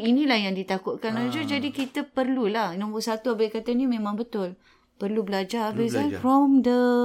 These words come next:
Speaker 1: bottom
Speaker 2: Termasuk
Speaker 1: lah.
Speaker 2: yang orang Islam ni sendiri.
Speaker 1: Mm-mm.
Speaker 2: Ha. Jadi,
Speaker 1: Sama-sama lah, eh.
Speaker 2: Hmm.
Speaker 1: Jadi, berikan dia pun juga semangat
Speaker 2: Ha,
Speaker 1: lah.
Speaker 2: ha.
Speaker 1: Sama-sama belajar.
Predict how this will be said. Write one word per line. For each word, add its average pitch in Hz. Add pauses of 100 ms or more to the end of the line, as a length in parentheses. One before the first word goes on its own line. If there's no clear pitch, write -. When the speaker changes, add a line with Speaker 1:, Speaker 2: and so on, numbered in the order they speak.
(320)
Speaker 1:
bottom 220
Speaker 2:
Termasuk 254
Speaker 1:
lah. 254
Speaker 2:
yang 156
orang 151
Islam 151
ni 139
sendiri. 127
Speaker 1:
Mm-mm. 180 (1200)
Speaker 2:
Ha. 101 (680)
Jadi, 107
Speaker 1:
Sama-sama 330
lah, 220
eh. 381
Speaker 2:
Hmm. 131 (160)
Speaker 1:
Jadi, 269
berikan 254
dia 294
pun 269
juga 254
semangat 254
Speaker 2:
Ha, 247
Speaker 1:
lah. 220
Speaker 2:
ha. 196
Speaker 1:
Sama-sama 226
belajar. 208